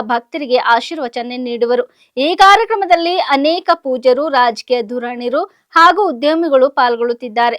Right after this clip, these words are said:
ಪ್ರಯುಕ್ತ ಬೀದರ್ ಜಿಲ್ಲೆಯ ಎಲ್ಲಾ ಸದ್ಭಕ್ತರು ಹೆಚ್ಚಿನ ಸಂಖ್ಯೆಯಲ್ಲಿ ಆಗಮಿಸಿ ಪೂಜ್ಯರ ದರ್ಶನ ಪಡೆದು ಅವರ ಕೃಪೆಗೆ ಪಾತ್ರರಾಗಬೇಕೆಂದು ಶ್ರೀಮಠದ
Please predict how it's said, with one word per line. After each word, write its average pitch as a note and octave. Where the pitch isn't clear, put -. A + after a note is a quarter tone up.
ಪ್ರಯುಕ್ತ C#4+
ಬೀದರ್ F#4+
ಜಿಲ್ಲೆಯ C#4+
ಎಲ್ಲಾ C#4
ಸದ್ಭಕ್ತರು B3
ಹೆಚ್ಚಿನ A#3+
ಸಂಖ್ಯೆಯಲ್ಲಿ B3+
ಆಗಮಿಸಿ A#3
ಪೂಜ್ಯರ F#4
ದರ್ಶನ C#4+
ಪಡೆದು B3
ಅವರ A#3
ಕೃಪೆಗೆ C4+
ಪಾತ್ರರಾಗಬೇಕೆಂದು A#3+
ಶ್ರೀಮಠದ G#4